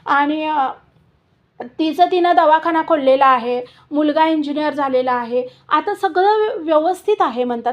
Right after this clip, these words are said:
काही हे नाही. म्हणजे लहान वयात,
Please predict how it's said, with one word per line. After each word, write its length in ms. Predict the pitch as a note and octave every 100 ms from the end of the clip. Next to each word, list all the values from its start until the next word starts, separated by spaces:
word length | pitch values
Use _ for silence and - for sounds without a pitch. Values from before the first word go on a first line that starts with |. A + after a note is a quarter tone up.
| B3
काही 320 | E4+ E4 G4 G4+ F#4 -
हे 200 | C#4+ C4+
नाही. 180 | A#3 A#3 - - D#4
म्हणजे 540 | F4 F#4 G#4 G#4 F#4
लहान 420 | D4+ D#4 D4 E4+ F#4+
वयात, 680 | F#4 F4+ F4+ F#4+ F#4+ F4+